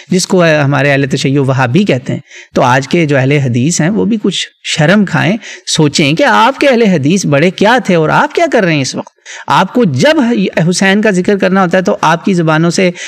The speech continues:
हुसैन के दुश्मनों के जिक्र क्यों निकलता है? कभी आप इब्ने ज़ियाद के तज़किरे करके उसको बचा रहे हैं, कभी उसको बचा रहे हैं, शहीद भी मान रहे हैं और उसको भी, यानी आप दो कश्तियों में टांगें क्यों रख रहे हैं?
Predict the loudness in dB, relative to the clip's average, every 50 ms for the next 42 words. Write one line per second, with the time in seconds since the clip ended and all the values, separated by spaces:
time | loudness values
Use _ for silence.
0 | -12 -6 -4 -4 -2 0 2 2 2 2 2 2 0 -2 -2 -2 -2 0 0 2
1 | 2 0 0 0 0 -2 0 0 0 0 0 0 0 -2 -2 0 -2 -2 0 0
2 | 0 2 2 2 2 2 2 0 0 0 0 0 0 2 2 2 2 0 0 0
3 | -2 0 0 -2 -2 -2 -2 -2 -2 0 0 -2 -2 -2 -2 -4 -2 -2 -2 -2
4 | -2 0 0 0 0 0 0 -2 -2 -2 -2 -2 -2 -2 0 0 0 0 2 2
5 | 2 2 2 0 -2 -6 -12 -10 -4 0 0 2 2 2 2 2 2 2 2 2
6 | 2 2 2 2 2 2 2 2 0 0 -2 -2 -2 -2 0 0 -2 -4 -8 -12
7 | -8 -4 -2 0 2 2 2 2 2 2 2 2 2 2 2 2 2 2 0 -2
8 | -2 -2 -2 0 0 0 0 0 0 0 0 0 0 0 0 0 0 0 -2 -2
9 | -6 -6 -8 -8 -10